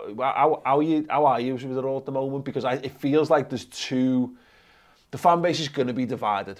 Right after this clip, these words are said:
because you've got a bunch of fans who will remember it being boss, and because it's not that, it's shit and it's not good enough. And then I suspect there's probably another,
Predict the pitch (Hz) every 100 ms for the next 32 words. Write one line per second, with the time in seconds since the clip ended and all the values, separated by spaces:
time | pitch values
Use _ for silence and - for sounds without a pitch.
0 | - 117 123 98 110 - 110 110 156 156
1 | 135 - 113 110 110 107 - 117 113 104
2 | 101 110 104 113 131 117 117 101 113 110
3 | 117 104 101 120 107 - - - - -
4 | 110 - 135 123 - 127 117 113 - 113
5 | 139 147 - _ 117 - - 113 104 110
6 | 107 104 90 185 156 135 131 - - 156
7 | - 123 123 120 123 120 110 120 110 117
8 | 123 107 117 113 117 117 113